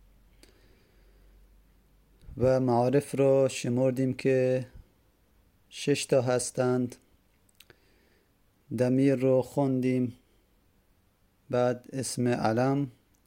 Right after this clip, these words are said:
حالا رسیدیم به اسم اشاره. فصل، اسم الاشارت.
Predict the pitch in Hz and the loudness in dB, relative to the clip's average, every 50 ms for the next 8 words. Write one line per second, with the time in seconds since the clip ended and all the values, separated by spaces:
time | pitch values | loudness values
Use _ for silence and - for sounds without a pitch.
0 | - - 127 120 123 127 123 120 117 - 135 131 127 123 123 123 117 - 127 - | -6 -4 -2 0 0 2 0 0 -2 -4 -4 -4 -2 -2 -2 -2 -2 -2 -4 -4
1 | - 123 123 123 123 - - 120 - - 113 110 107 107 107 98 90 - _ _ | -4 -4 -2 -2 -2 -4 -6 -6 -4 -2 0 0 0 0 -2 -4 -6 -8 _ _
2 | _ _ _ - - 139 135 - - - 107 104 95 95 92 90 _ _ - _ | _ _ _ -6 -2 -2 -2 -2 -4 -6 -6 -6 -6 -8 -10 -14 _ _ -20 _
3 | _ _ _ _ _ _ _ _ _ _ _ - - 139 - - 143 131 131 135 | _ _ _ _ _ _ _ _ _ _ _ -6 -6 -4 -4 -4 -4 -4 -4 -4
4 | - - - - 117 113 117 123 117 120 - 107 95 95 | -4 -4 -2 0 0 0 2 0 -2 -2 -4 -6 -6 -8